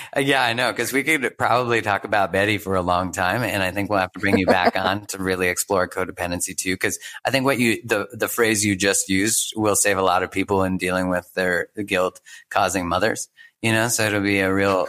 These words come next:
Speaker 1: or guilt causing fathers. I don't mean to pick one. Um, <laughs> so yeah, please tell us, please tell us.
Speaker 2: I'm going to, but you know what we should do, Mark? We should do a whole thing just on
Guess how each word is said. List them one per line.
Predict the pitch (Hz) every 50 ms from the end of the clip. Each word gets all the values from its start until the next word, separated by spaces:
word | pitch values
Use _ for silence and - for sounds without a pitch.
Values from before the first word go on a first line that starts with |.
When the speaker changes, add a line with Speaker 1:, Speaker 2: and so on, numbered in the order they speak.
| - _
Speaker 1:
or | 123 120 117 113
guilt | 107 107 98 90 -
causing | 92 90 87 92 90 80
fathers. | - 87 85 85 87 90 90 92
I | 98 90
don't | 92 90 85
mean | 87 90 87
to | 87 85 85 - - _ -
pick | - 104 95 - -
one. | 85 82 78 98 - _ _ - - - - - - -
Um, | 101 92 87 87 87 85 85 - - - _ _ _ -
<laughs> | 113 - - - 156
so | - - - 131 113 101 98 98 -
yeah, | 123 120 95 85 98 110 - 110 107 104 -
please | - 120 123 117 110 107
tell | - - 104 92 85
us, | 85 - - - -
please | - 107 107 104 -
tell | - 92 - -
us. | - - - - _ _ _ _ _ _ _ _ -
Speaker 2:
I'm | - 170 170 170
going | - 175 185 196 208
to, | 202 - 175
but | 147 147 120
you | - 147
know | 156 160
what | 165 -
we | - 180
should | 160 - 165 131
do, | 131 127 123
Mark? | 131 143 160 170 - -
We | 147 139 151
should | - 165 151
do | 160 139
a | 139
whole | 139 - - - 139 143 151
thing | 151 - - 143 123 113 - - - - - - - - - - - _
just | 143 131 139 139 160 160 - -
on | - - 139 131 123 123 127 135 135